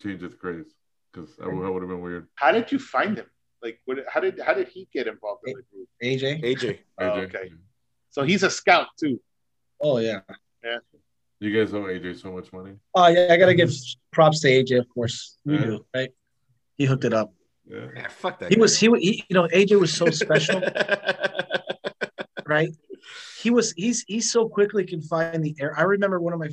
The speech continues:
Speaker 3: first gigs, it was at the Florida Theater, and I was nervous, and I had put, I didn't put the record completely on the turntable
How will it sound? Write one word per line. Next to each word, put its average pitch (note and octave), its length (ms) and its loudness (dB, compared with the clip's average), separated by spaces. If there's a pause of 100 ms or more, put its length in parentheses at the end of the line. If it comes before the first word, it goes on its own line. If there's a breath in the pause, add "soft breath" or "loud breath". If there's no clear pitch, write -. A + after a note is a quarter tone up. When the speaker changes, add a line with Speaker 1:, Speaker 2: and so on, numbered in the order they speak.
Speaker 3:
first D#3+ 320 -4 (600)
gigs, D#3+ 320 -2
it D3 80 -6
was C#3+ 120 -2
at C#3 120 0
the C3+ 280 -4
Florida D#3 240 2
Theater, D3+ 420 -2 (840)
and C3+ 120 -2
I D3+ 100 4
was C3 180 0
nervous, C#3 600 -4
and C3+ 140 -10
I D3+ 180 -6
had D#3 200 -6
put, F#3+ 240 -4
I D#3 60 2
didn't F3+ 220 -2
put C#3 160 -2
the D#3 100 2
record E3 420 -2
completely D3+ 500 -4
on C#3 160 -4
the C3 100 -12
turntable C#3 640 -6